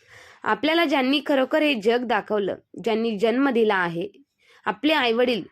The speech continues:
वृद्धाश्रमामध्ये ठेवलेले असतात, त्यांना साधा आपण एकही कॉल करत नाही आणि लांबच्या मित्रांना, लांबच्या नातेवाईकांना दररोज कॉल करत असतो की जे नाते फक्त स्वार्थापोटी जोडलेले असतात.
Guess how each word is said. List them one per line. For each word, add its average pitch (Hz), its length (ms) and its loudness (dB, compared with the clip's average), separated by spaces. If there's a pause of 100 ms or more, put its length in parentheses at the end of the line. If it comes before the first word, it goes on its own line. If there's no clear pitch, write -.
वृद्धाश्रमामध्ये 247 840 -2
ठेवलेले 202 460 0
असतात, 170 360 -6 (1040)
त्यांना 269 280 2
साधा 311 300 0
आपण 311 280 2
एकही 294 420 2
कॉल 302 260 2
करत 240 300 0
नाही 208 380 -2
आणि 233 320 -2
लांबच्या 208 380 0
मित्रांना, 214 560 0 (260)
लांबच्या 202 360 -2
नातेवाईकांना 202 880 -2
दररोज 214 500 -2
कॉल 214 220 0
करत 165 380 -4
असतो - 300 -12 (2500)
की 311 260 0
जे 302 120 2
नाते 277 360 0
फक्त 220 320 -2
स्वार्थापोटी 240 840 -2
जोडलेले 196 460 0
असतात. 165 400 -4